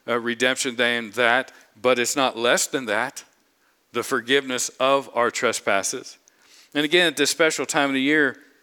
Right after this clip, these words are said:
we would do well to take the time to meditate on the forgiveness that every Christian experiences only because they have been purchased with the precious blood of Christ,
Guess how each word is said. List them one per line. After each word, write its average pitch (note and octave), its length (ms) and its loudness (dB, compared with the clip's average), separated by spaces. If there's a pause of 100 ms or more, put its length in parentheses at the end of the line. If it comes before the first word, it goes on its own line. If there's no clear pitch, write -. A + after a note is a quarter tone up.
(640)
we F#3+ 120 -2
would A3 140 -2
do G#3 140 2
well B2 560 4 (440)
to A#2+ 80 -4
take F3 240 4
the D3+ 80 0
time D#3 320 2
to B2 100 0
meditate C#3 720 2
on D#3+ 260 2
the D3 80 -4
forgiveness C#3 560 0 (360)
that C#3+ 280 4
every G#3 440 4
Christian F3+ 460 0
experiences D#3 800 0 (520)
only D3+ 800 4 (240)
because F3 520 4
they E3+ 160 6
have D#3 120 2
been C#3+ 140 2
purchased F3+ 640 2
with D#3+ 260 4
the C#3 80 -2
precious C#3 460 4
blood B2 260 2
of A#2+ 140 -6
Christ, C3+ 480 2